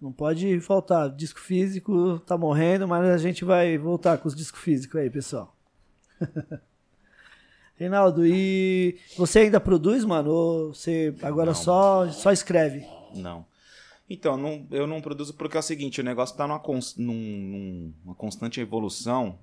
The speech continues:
Speaker 2: e como também é muita coisa, irmão, muita coisa pra tá fazendo, você tem que acabar delegando, né, mano? Então, assim, eu até consigo montar, sei o que eu quero, o Jetson deve, deve ser a maior testemunha do, do quanto eu sou meio chato assim, porque eu chego lá com as ideias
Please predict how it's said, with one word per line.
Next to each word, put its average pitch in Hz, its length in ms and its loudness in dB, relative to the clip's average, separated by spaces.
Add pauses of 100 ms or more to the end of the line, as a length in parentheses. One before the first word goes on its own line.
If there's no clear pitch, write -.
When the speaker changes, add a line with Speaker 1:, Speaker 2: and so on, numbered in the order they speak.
Speaker 2:
e 101 220 -8
como 123 260 -8
também 127 280 -4
é 131 40 -4
muita 123 540 -4
coisa, 117 420 -4
irmão, 95 200 -8
muita 113 420 -8
coisa 110 340 -6
pra 107 140 -8
tá 101 100 -6
fazendo, 98 560 -6 (1300)
você - 200 -14
tem 104 140 -10
que 104 60 -14
acabar 110 340 -6
delegando, 113 540 -8
né, 110 140 -12
mano? 87 320 -12
Então, 104 220 -8
assim, 120 380 -6
eu 120 60 0
até 156 220 0
consigo 226 320 -6
montar, 147 540 0
sei 131 200 -4
o 123 60 -6
que 131 80 -8
eu 120 60 -6
quero, 110 460 -2
o 95 60 -4
Jetson 101 440 -6
deve, 123 380 -4
deve 110 580 -6
ser 110 280 -4
a 110 320 0
maior 104 200 -2
testemunha 113 520 -8
do, 131 240 -8 (220)
do 95 320 -10
quanto 104 420 -8
eu 113 80 -6
sou 123 200 -2
meio 120 160 -4
chato 120 400 0
assim, 123 320 -6
porque 123 200 -8
eu 120 60 -2
chego 113 280 -4
lá 110 120 0
com 110 140 -6
as 107 100 -6
ideias 110 440 -2